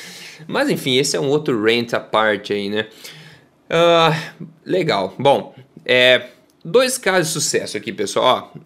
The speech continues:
Dois casos de sucesso que exemplificam o quão rápido o corpo pode reagir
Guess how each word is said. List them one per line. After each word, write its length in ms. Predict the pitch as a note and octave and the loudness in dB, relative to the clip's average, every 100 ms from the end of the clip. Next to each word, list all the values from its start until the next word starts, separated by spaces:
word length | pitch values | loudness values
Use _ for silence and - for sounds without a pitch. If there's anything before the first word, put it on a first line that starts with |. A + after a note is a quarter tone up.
| _ | _
Dois 320 | B2+ D3+ G3 | -4 -2 -2
casos 200 | G3 D3+ | 0 -2
de 60 | - | -2
sucesso 340 | - D3+ D#3+ | 0 0 -2
que 100 | D3 | -4
exemplificam 760 | D3 C3 D#3+ D3+ - F3+ E3+ F#3 | -2 -2 -4 -4 -8 -10 -4 -2
o 180 | F3 E3 | 0 -2
quão 460 | E3 - G3+ B3 C4 | -4 -4 -2 -2 -4
rápido 600 | - B2+ B2+ D#3+ F3+ - | -2 0 0 -2 -6 -6
o 60 | |
corpo 400 | - - C#3 C#3 | -6 0 0 0
pode 320 | D#3+ B2+ C3 | -2 -2 0
reagir 600 | B2+ D3 D3 A#2+ A#2+ E3 | 0 2 2 0 -4 -6